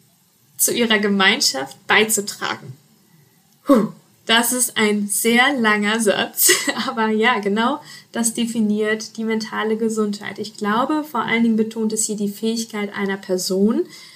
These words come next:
mit den Herausforderungen des Lebens umzugehen, ja, Beziehungen zu pflegen, dann produktiv zu sein und ein sinnvolles Leben zu führen.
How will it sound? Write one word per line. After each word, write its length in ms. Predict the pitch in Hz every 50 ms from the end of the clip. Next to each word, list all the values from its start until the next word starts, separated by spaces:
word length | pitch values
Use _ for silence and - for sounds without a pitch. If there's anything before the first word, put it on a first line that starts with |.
| - - _ _ _
mit 140 | 220 208 220
den 100 | 214 208
Herausforderungen 1040 | 202 190 - - 208 220 262 269 - - - 202 190 196 190 202 196 196 208 214 202
des 220 | 202 202 - -
Lebens 640 | 196 185 202 208 220 240 226 226 233 226 233 - - -
umzugehen, 760 | 247 233 240 - - - 180 - - 170 170 185 208 226 - _ _ _
ja, 280 | 214 208 214 262 294 - -
Beziehungen 600 | 202 208 - - - 233 233 226 220 214 202 202
zu 120 | - 214
pflegen, 640 | 208 - - 269 320 330 311 302 294 294 294 302 302 - - - - - - _ _ -
dann 240 | 208 196 202 202 202
produktiv 680 | - 214 202 226 233 226 - - 285 285 294 294 -
zu 160 | - 269 247
sein 400 | 220 220 226 214 208 208 208 202
und 120 | 202 202 202
ein 200 | 190 190 196 196
sinnvolles 760 | 202 247 285 339 359 - - 220 208 196 196 202 - - -
Leben 240 | 190 190 190 196
zu 160 | 202 - - -
führen. 640 | - - - - 180 175 180 180 196 240 311